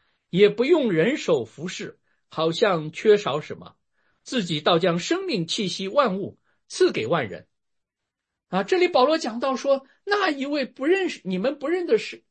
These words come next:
识的神，恰恰是创造宇宙万有的神，而且他是天地的主。那么保罗说，那个天地的主哪里住你人手所造的殿呢？啊，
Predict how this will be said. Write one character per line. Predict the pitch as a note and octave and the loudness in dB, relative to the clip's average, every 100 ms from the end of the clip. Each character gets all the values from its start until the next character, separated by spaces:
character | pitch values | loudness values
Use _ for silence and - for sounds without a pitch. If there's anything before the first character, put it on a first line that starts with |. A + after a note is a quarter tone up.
| _ | _
识 | - G#3 | -12 -8
的 | F#3 | -6
神， | - C3 D#3+ _ _ _ | -4 -6 -6 _ _ _
恰 | - G4+ D#4+ | -2 0 0
恰 | C#4 C#4+ | 0 -2
是 | - G#3 | 0 -2
创 | - F4 B3 | 2 2 4
造 | C4 A3+ | 0 0
宇 | D3 D#3 | -4 -8
宙 | D#3+ C4 G3+ | -2 2 4
万 | B3+ G#3 | 4 2
有 | B2+ | 0
的 | C#3 | -6
神， | - - _ _ _ _ _ _ | -10 -20 _ _ _ _ _ _
而 | A3+ | 2
且 | E4 C4+ | 4 0
他 | D#4 | 0
是 | D4 | -4
天 | C4+ - F#4 | -2 2 4
地 | F#4+ E4+ | 4 2
的 | C4+ | 2
主。 | F3+ E3 _ _ _ _ _ _ _ _ _ _ _ _ _ _ _ | -6 -16 _ _ _ _ _ _ _ _ _ _ _ _ _ _ _
那 | G#3 | -10
么 | A3 | -4
保 | E3+ | -2
罗 | C#3+ D#3+ | 0 0
说， | F3+ | 0
那 | F3+ F#3+ | -2 -4
个 | E3 | -6
天 | - G#3 | 2 0
地 | A3 A#3 | 2 -4
的 | F3+ | -4
主 | E3+ C3+ | -4 -8
哪 | C#3+ A2+ D3 | -8 -6 -6
里 | D#3+ | -6
住 | C3 G#3+ | -8 -10
你 | D#3 A#2+ | -8 -10
人 | G#2+ A#2 F#3+ | -6 -6 -4
手 | - G#3 | -2 -4
所 | - | -4
造 | B2 A3+ F#3+ | -4 -2 0
的 | D3+ | -2
殿 | A#3 A3+ | 0 -2
呢？ | F3+ E3 _ _ _ _ _ _ | -2 -10 _ _ _ _ _ _
啊， | - C#3 C3 | -12 -10 -10